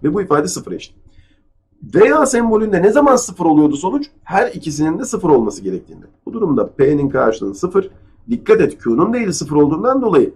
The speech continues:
Q'nun karşılığı ne kadar bulduk kardeşim? Bir. Şimdi bakalım hangisi yanlış. P yerine sıfır, Q yerine bir yazdım. Veya sembolünde işin içerisine bir girdiğinden dolayı burası bir. P'nin değili bir ve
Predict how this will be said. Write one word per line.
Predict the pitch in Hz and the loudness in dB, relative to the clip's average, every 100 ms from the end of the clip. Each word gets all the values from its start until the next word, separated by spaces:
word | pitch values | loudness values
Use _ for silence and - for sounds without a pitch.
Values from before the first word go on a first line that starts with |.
| _ _ - | _ _ -4
Q'nun | 139 220 | -2 0
karşılığı | 220 185 185 185 | 2 2 2 -2
ne | 208 | 2
kadar | 214 175 | 4 4
bulduk | 160 - | 4 0
kardeşim? | 175 220 - 277 180 | 0 0 -2 -4 0
Bir. | 220 - - _ _ _ _ _ _ | 0 -2 -12 _ _ _ _ _ _
Şimdi | - 190 180 | -10 -4 0
bakalım | 381 392 143 | 0 2 2
hangisi | 156 143 143 | 2 2 0
yanlış. | 170 113 - - - _ _ _ _ _ | 0 0 -6 -12 -18 _ _ _ _ _
P | 135 | 0
yerine | 185 202 156 | 4 4 4
sıfır, | 147 139 120 - | 0 -6 -8 -4
Q | 180 | 0
yerine | 170 139 117 | 2 2 0
bir | 185 | 0
yazdım. | 151 120 113 113 | 0 0 0 2
Veya | 151 151 | 2 2
sembolünde | 147 135 123 117 117 | 0 0 0 -2 -2
işin | 113 110 | -6 -8
içerisine | - 127 113 139 | -4 -2 0 -2
bir | 139 | -2
girdiğinden | 120 127 113 107 101 | -4 -4 -2 -4 -4
dolayı | 120 196 185 | -2 -2 -2
burası | 123 - | -6 -6
bir. | 151 - _ _ _ _ _ _ _ _ - - | -12 -14 _ _ _ _ _ _ _ _ -20 -4
P'nin | 107 143 214 | 0 2 2
değili | 202 185 240 294 - | 0 -2 -2 -6 -2
bir | 165 - - _ - | 0 0 -2 _ -18
ve | 98 104 127 202 - | -4 0 2 2 -2